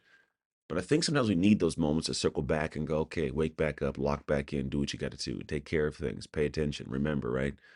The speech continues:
'Cause I can't see myself forgetting to do this again. Like, I just, I don't know why it is that I, I didn't do it today. I knew I'm gonna go out there and run around. And, and for you, I want you to have that same mentality of the thing you're trying to avoid pain-wise. Like, what do you have to do in the real time, in the moments now,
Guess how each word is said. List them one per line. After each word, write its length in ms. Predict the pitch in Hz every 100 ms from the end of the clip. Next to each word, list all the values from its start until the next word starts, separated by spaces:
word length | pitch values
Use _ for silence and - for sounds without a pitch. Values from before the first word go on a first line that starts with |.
| - _ _ _
'Cause 120 | - 80
I 140 | 92
can't 240 | - 95
see 140 | - 92
myself 400 | 90 82 78 73
forgetting 500 | - 76 85 85 82
to 80 | 73
do 160 | 82
this 220 | 82 73
again. 360 | 62 53 50 - _ -
Like, 160 | - 67
I 80 | 62
just, 300 | 64 71 -
I 80 | 67
don't 140 | 76
know 220 | 76 73
why 600 | - 62 67 73 78 76 -
it 120 | 65
is 380 | 67 76 73 - -
that 140 | 69
I, 180 | 71 65 - -
I 80 | 55
didn't 320 | - 67 85
do 140 | 80 78
it 60 |
today. 440 | 85 82 117 87 - -
I 80 |
knew 140 | 69 78
I'm 80 | 73
gonna 80 |
go 120 | 73 76
out 120 | 73
there 120 | 82
and 120 | 71
run 140 | 85 82
around. 400 | 78 90 82 69
And, 180 | 64 - - - - - - - _ _ -
and 140 | 90
for 100 | -
you, 160 | 98 104
I 60 | 113
want 240 | 107 101
you 40 | 98
to 40 |
have 160 | 92 85
that 160 | 87
same 280 | - 90 85
mentality 500 | 82 78 90 90 82
of 80 | 67
the 80 | 71
thing 240 | 82 85
you're 100 | 78
trying 460 | 73 - 76 78 76
to 140 | 76
avoid 420 | 73 73 71 69
pain-wise. 680 | - 78 85 82 58 50 -
Like, 100 | 76
what 100 | 78
do 60 | 98
you 60 |
have 120 | 101
to 100 | -
do 400 | 65 80 80 50 53
in 100 | 69
the 80 |
real 220 | 67 76 78
time, 300 | - 57 57
in 80 |
the 60 | 64
moments 420 | 67 78 76 -
now, 240 | 76 69